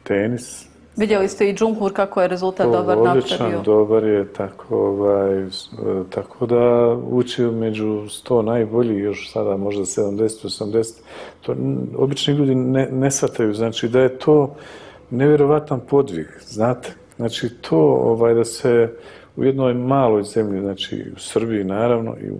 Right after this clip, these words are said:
Speaker 1: Bosni i Hercegovini, nađe neko, e, gdje ima nekoliko teniskih terena među prvi sto,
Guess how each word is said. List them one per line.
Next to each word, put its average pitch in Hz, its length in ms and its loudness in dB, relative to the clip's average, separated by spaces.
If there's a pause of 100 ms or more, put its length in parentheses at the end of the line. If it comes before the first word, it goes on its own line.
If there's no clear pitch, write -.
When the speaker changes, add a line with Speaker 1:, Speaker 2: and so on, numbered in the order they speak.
Speaker 1:
Bosni 110 400 0
i 110 40 -4
Hercegovini, 107 640 -4 (440)
nađe 117 340 0
neko, 120 560 2 (680)
e, - 40 -4 (500)
gdje 113 300 0
ima 127 220 0
nekoliko 123 520 -2
teniskih 113 580 -4
terena 120 420 0
među 107 260 -6
prvi 120 380 -4
sto, - 260 -4